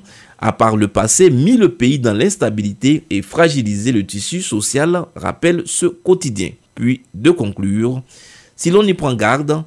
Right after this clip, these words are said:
ce débat qui a lieu sur la nationalité pourrait parasiter le débat public et réveiller les vieux démons d'hier, notamment ceux de la crise identitaire qui a fait tant de dégâts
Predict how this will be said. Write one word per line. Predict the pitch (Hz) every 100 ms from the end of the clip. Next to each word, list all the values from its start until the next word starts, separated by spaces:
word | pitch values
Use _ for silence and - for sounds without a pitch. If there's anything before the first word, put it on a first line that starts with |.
| - _ _
ce | - 131
débat | 117 127 139 135
qui | - 123
a | 117
lieu | 120 123
sur | 123 120
la | 104
nationalité | 107 107 104 101 98 165
pourrait | 165 101 98
parasiter | - - 180 170 135 139 - 135
le | 104
débat | 104 98 92
public | - 95 135 156 151 156 - - - -
et | 110 95
réveiller | 151 147 131 139 139
les | 107
vieux | 101 95 117 185
démons | 156 131 123
d'hier, | 107 101 107 135 143 -
notamment | - 135 160 101 104 120
ceux | 117 120
de | 101
la | 95
crise | - 147 120 101 -
identitaire | 156 131 117 95 - 113 117
qui | 101
a |
fait | - 113 - -
tant | 175 175
de | 110 127
dégâts | 131 98 98 107